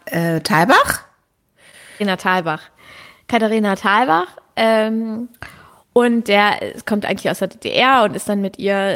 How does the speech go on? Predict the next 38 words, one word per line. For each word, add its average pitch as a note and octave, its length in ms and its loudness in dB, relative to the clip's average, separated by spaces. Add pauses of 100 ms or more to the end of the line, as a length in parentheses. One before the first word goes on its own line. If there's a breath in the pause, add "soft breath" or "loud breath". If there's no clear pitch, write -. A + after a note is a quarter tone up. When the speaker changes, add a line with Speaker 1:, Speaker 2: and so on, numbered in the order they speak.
Speaker 2:
äh, F#3+ 180 -2
zusammen F#3+ 340 -6
rüber G3+ 380 -2 (200)
in F#3+ 120 0
Westen A#3+ 300 0
und G#3 120 -2
so. - 100 2
Auf F3 140 2
jeden B3 160 2
Fall A3+ 140 0
kam A#3+ 280 0
ich - 180 -4
auf F#3 140 -6
den, G3 440 -4 (300 loud breath)
weil G#3+ 160 0
ich A3+ 160 -4
mir G#3+ 120 2
die G#3 120 -2
Nominierungen A3+ 640 0
für G#3+ 340 0
die G3 160 -4
Lolas, F#3+ 560 2
für - 120 -8
den F#3+ 180 -4
Filmpreis G#3 520 -2
angeguckt - 600 -10
habe. F#3 420 -6 (300 loud breath)
Speaker 1:
Mhm. F3 300 4
Speaker 2:
Und, G#3 640 -2
ähm, F#3+ 760 -4 (160)
der G3 220 2
Film, C#4+ 720 2
äh, G#3 180 0 (120)
beziehungsweise G3+ 880 0
Albrecht G3+ 380 -2
Schuch, C#4 380 2
der G3 180 4
den F#3+ 380 -2